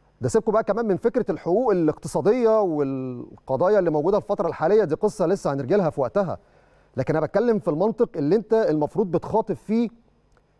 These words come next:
الشباب والأطفال وأذهان الناس اللي بتتربى على معلومات مغلوطة. الإعلام يا جماعة إعلام رسالة. ما تخلوناش دايمًا ناخد اللي بيحصل في الوسط الرياضي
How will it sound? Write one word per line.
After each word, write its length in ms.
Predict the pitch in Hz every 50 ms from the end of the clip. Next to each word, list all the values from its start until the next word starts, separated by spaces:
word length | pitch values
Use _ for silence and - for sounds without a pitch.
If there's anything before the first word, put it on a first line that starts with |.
| _ -
الشباب 560 | 139 - - - 143 139 185 202 214 185 151 117 - - 120
والأطفال 720 | 135 143 - 147 139 - - 170 196 214 214 220 202 175 - _ _ _ _ _ _ _ -
وأذهان 520 | 123 139 156 156 120 131 123 170 202 220
الناس 640 | 214 196 175 175 190 226 214 - - - - - _ _ _ _ _ _ _ _ 139
اللي 240 | 139 147 151 165
بتتربى 520 | - - - 147 - 170 214 190 165 160 175
على 360 | 156 165 214 226 233 226 202
معلومات 640 | 151 151 151 143 135 143 147 156 180 208 208 - 156
مغلوطة. 540 | 147 135 107 127 165 214 208 - 127 82 - _ _ _ _ _ _ _ _ _ _ _ _ _ -
الإعلام 480 | 147 147 151 139 147 165 208 220 220
يا 80 | 196 156
جماعة 380 | 143 143 165 196 208 208 208
إعلام 420 | 190 - 139 113 120 147 180 190 165
رسالة. 480 | 151 - - 160 175 180 143 101 90 - _ _ _ _ _ _ _ _ _ _ _ _ _ _ -
ما 80 | 123
تخلوناش 460 | - - - 143 147 156 196 220 175
دايمًا 440 | 147 214 240 233 220 220 214 208 170 - _ _ _ _ _ _ _ -
ناخد 340 | 123 170 220 - 196 147
اللي 120 | 151 143 143
بيحصل 340 | 147 208 - - - 180 127
في 100 | - 147
الوسط 380 | 135 143 190 196 233 190 -
الرياضي 480 | 165 147 151 170 214 202 175 220 214